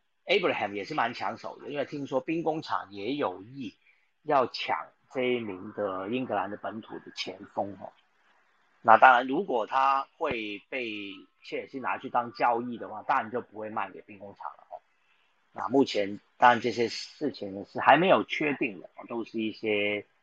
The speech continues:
传闻，哦，跟大家稍微说一下。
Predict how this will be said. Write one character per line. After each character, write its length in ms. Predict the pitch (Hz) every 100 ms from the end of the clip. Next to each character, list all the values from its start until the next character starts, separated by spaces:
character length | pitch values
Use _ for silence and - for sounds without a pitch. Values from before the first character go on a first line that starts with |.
| _ _
传 440 | - - 80 104 101
闻， 120 | 69 - -
哦， 120 | 67 - _ _ _ _ _ _ -
跟 120 | 104
大 160 | 104
家 240 | 101 101 92 92 92 -
稍 100 | -
微 100 | 104 -
说 300 | - 95 104
一 40 |
下。 120 | -